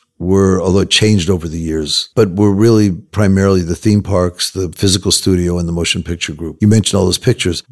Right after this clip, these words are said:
Really, other people are responsible for making those films. I mean, I'm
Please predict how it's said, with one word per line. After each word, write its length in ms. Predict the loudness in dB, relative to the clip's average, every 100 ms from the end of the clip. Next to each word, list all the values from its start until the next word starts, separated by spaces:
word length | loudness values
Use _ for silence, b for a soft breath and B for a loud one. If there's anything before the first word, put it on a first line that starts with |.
| 0
Really, 340 | 4 4 2 -4 _
other 180 | 0 2
people 480 | 2 0 2 -4 -2
are 100 | 0
responsible 600 | 0 0 0 -2 -2 -6
for 140 | -6 -2
making 340 | 0 0 -2
those 200 | -2 -2
films. 380 | 0 -2 -2 -4
I 80 | -2
mean, 140 | 2
I'm 180 | 2 0